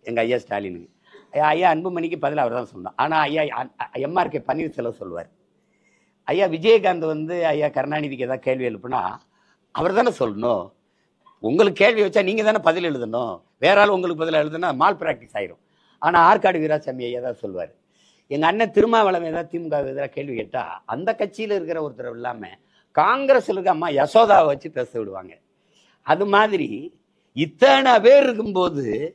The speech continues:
நான் கேட்டது உங்ககிட்ட, பேசுனது உங்க அப்பாவை பத்தி. ஒண்ணு உங்க அப்பாவை பத்தி எப்படி பேசுவா சீமான் நீங்க கேட்கணும், இல்ல உங்க, உங்க மகன் அவரு பேரன் பேசணும். அதை விட்டுட்டு சம்பந்தம் இல்லாத ஒருத்தர் அவங்க கருணாநிதி மகளா இல்ல மருமகளா? எதுக்கு என்கிட்ட பதிலு?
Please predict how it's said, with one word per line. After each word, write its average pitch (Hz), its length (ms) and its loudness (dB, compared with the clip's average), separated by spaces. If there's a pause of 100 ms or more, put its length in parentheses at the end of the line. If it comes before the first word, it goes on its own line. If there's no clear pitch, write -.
(300)
நான் 170 240 -4
கேட்டது 214 500 -2 (160)
உங்ககிட்ட, 196 440 -2 (140)
பேசுனது 202 420 -2 (100)
உங்க 214 180 0
அப்பாவை 214 360 4
பத்தி. 110 260 -10 (440)
ஒண்ணு 247 280 -2 (140)
உங்க 240 180 2
அப்பாவை 247 320 4
பத்தி 220 240 -6
எப்படி 226 180 -8
பேசுவா 185 340 -2
சீமான் 180 400 -2
நீங்க 202 160 -4
கேட்கணும், 190 340 -6
இல்ல 247 160 -2
உங்க, 240 180 0 (400)
உங்க 233 140 2
மகன் 226 360 4
அவரு 226 160 0 (120)
பேரன் 233 340 6
பேசணும். 104 320 -4 (320)
அதை 247 240 2
விட்டுட்டு 302 340 -4
சம்பந்தம் 294 480 2
இல்லாத 277 240 6 (100)
ஒருத்தர் 202 300 -2
அவங்க 170 200 -6
கருணாநிதி 147 480 -4 (100)
மகளா 175 300 2
இல்ல 214 100 -4
மருமகளா? 131 560 -6
எதுக்கு 185 320 -2
என்கிட்ட 160 320 -8
பதிலு? 143 220 -14